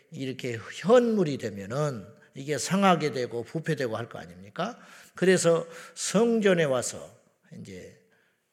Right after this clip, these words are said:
이 십일조를 드릴 적에 먼 거리에 있는 사람들이 십일조를 가져오는 동안에 상하고 부패될 수 있다. 그런 상황인 경우는 그걸 값으로 쳐서, 어, 화표로 가져와서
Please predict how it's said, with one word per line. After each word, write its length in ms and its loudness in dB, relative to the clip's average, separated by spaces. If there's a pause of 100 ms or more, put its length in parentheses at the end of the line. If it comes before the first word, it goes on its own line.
(380)
이 160 -10
십일조를 560 0
드릴 260 -8
적에 680 -4
먼 420 8
거리에 280 6
있는 240 -2
사람들이 480 -6
십일조를 500 -6
가져오는 480 -4
동안에 360 -10
상하고 480 0
부패될 380 -6
수 140 -12
있다. 500 -14 (280)
그런 440 2
상황인 500 0
경우는 640 -6 (180)
그걸 320 -4
값으로 540 -2
쳐서, 520 -2 (1000)
어, 180 -14
화표로 540 2
가져와서 840 -4